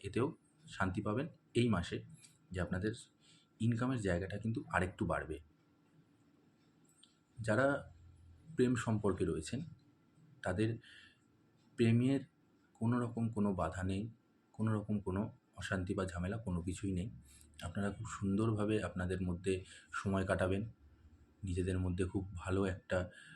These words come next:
সম্পর্ক তৈরি হবে, আরও বেশি বিশ্বাস বাড়বে আপনাদের মধ্যে। এবং যারা, আহ, ভাবছেন যে প্রেমের দিকে এগোবেন, আমি বলবো এই মাসটা কিন্তু আপনাদের জন্য খুব অনুকূল, হয়তো আপনি আপনার কোনো জীবনসঙ্গীকেও খু-, খুঁজে পেয়ে যেতে পারেন।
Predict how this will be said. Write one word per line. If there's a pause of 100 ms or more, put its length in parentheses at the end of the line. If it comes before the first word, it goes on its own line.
(120)
সম্পর্ক
তৈরি
হবে, (100)
আরও
বেশি
বিশ্বাস
বাড়বে
আপনাদের
মধ্যে। (140)
এবং
যারা, (480)
আহ, (460)
ভাবছেন
যে (720)
প্রেমের (320)
দিকে
এগোবেন, (720)
আমি
বলবো
এই
মাসটা
কিন্তু
আপনাদের
জন্য
খুব
অনুকূল, (920)
হয়তো
আপনি
আপনার
কোনো
জীবনসঙ্গীকেও
খু-,
খুঁজে
পেয়ে
যেতে
পারেন।